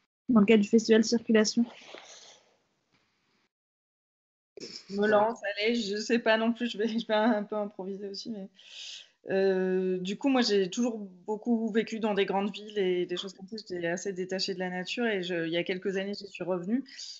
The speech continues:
Speaker 2: Et en fait, ça fait partie depuis, euh, pour moi, de la démarche photographique, de la démarche d'artiste. Et, euh, j'ai lu beaucoup de, de philosophie. Là, j'habite juste à côté d'un sentier qui s'appelle, euh, le Sentier Nietzsche, euh, où Nietzsche, il est, il est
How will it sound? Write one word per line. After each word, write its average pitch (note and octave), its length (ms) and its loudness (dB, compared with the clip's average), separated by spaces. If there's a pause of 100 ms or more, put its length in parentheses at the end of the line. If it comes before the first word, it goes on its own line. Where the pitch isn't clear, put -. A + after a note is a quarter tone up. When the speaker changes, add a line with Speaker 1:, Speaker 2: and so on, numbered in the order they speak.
(120)
Speaker 2:
Et F3 80 -4
en F3+ 140 0
fait, A3+ 340 -2
ça F#3+ 420 0
fait G3+ 220 0
partie A3 560 0
depuis, A3 760 -4
euh, F3 340 -2 (100)
pour F#3 140 -6
moi, G3+ 560 -2
de E3 400 -4
la E3+ 120 -2
démarche F3 380 -6
photographique, F#3+ 800 -6
de F3+ 220 -2
la F3 120 0
démarche F3 320 -6
d'artiste. F3+ 400 -8 (400)
Et, E3+ 160 0
euh, E3 120 2
j'ai F3+ 160 0
lu F3+ 80 -2
beaucoup F#3+ 240 -4
de, F#3+ 200 -4
de F#3 160 -4
philosophie. G3 1080 -6
Là, F#3+ 140 4
j'habite F#3+ 380 2
juste G#3 240 -10
à A3 80 0
côté A3+ 320 -2
d'un F#3+ 280 -2
sentier G3 280 -10
qui - 60 -18
s'appelle, F#3 340 -4
euh, E3 360 -6
le E3+ 160 -8
Sentier G3 340 -4
Nietzsche, A#3+ 380 -2 (540)
euh, F3+ 80 2
où F3 180 2
Nietzsche, A3+ 320 2
il G3 120 -2
est, F3+ 180 4
il G3 200 -4
est E3 220 2